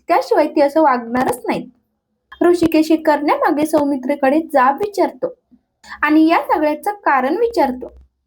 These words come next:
ऋषिकेश सौमित्रला कानाखाली मारणार असतो.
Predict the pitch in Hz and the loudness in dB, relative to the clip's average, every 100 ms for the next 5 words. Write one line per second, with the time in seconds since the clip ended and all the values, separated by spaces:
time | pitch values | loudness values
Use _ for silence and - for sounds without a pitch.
0 | _ 247 - - - 339 349 349 320 330 | _ -20 -20 -8 0 2 2 0 0 2
1 | 311 294 302 294 294 285 277 285 302 480 | 0 0 -2 -2 -2 -2 -2 -2 -2 0
2 | 440 320 247 262 349 440 - - - | 2 2 2 2 2 0 -4 -6 -6